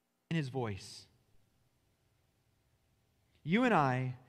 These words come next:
need to hold fast to the truth. We need to listen to his voice, not those voices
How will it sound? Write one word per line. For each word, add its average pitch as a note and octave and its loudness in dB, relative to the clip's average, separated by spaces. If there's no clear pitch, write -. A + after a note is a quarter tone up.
need D3+ -4
to D#3 -2
hold F3 0
fast D#3 -2
to F3 -2
the C#3 0
truth. - -10
We D#3 -2
need E3 0
to D#3+ 0
listen F3+ -2
to D#3 -4
his C#3+ -2
voice, G#2+ -12
not D3 -4
those D#3 -6
voices C3+ -8